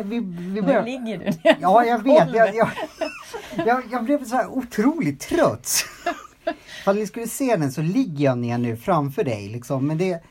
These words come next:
Speaker 1: symboliserar att jag gör allt vad du säger. Och jag är, jag är
Speaker 2: Ja,
Speaker 1: underlägsen.
Speaker 2: det har gått jättebra hittills.
Speaker 1: Ja, men gå, då går vi in och kör ett, eh,
Speaker 2: Nu
Speaker 1: och så, så sammanfattar vi det sen.
Speaker 2: Ja, men jag tänker det, att du ska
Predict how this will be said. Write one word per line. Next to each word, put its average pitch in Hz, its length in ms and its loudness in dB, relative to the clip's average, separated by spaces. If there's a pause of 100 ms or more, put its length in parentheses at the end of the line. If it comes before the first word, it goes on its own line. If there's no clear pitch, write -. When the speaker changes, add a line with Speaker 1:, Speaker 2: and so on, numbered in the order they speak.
Speaker 1:
symboliserar 156 840 -2
att 139 200 -8
jag 151 80 0
gör 147 540 -4
allt 117 360 -4
vad 135 120 -2
du 135 120 -2
säger. 139 520 -8 (400)
Och 139 320 -4
jag 147 280 -2
är, 139 140 -2 (320)
jag 151 140 -2
är 139 140 -6
Speaker 2:
Ja, 135 260 -4
Speaker 1:
underlägsen. 143 500 -2
Speaker 2:
det - 60 -4
har - 20 -6
gått - 380 -8
jättebra 233 300 -10 (100)
hittills. - 420 -18
Speaker 1:
Ja, 214 60 10
men 269 200 6
gå, 285 100 4
då 254 180 -2
går 302 140 0
vi 302 120 0
in 294 120 0
och 269 60 2
kör 320 260 4
ett, 190 200 -4
eh, 190 60 0 (140)
Speaker 2:
Nu 240 100 0
Speaker 1:
och - 100 0
så, 294 160 -2
så 254 120 -6
sammanfattar 247 560 -4
vi 123 80 -2
det 110 80 -6
sen. 117 220 -4
Speaker 2:
Ja, 294 300 -6
men 269 120 -10
jag 254 100 -12
tänker 269 240 -14
det, 170 80 -10
att 170 140 -12
du 190 80 -20
ska 185 240 -18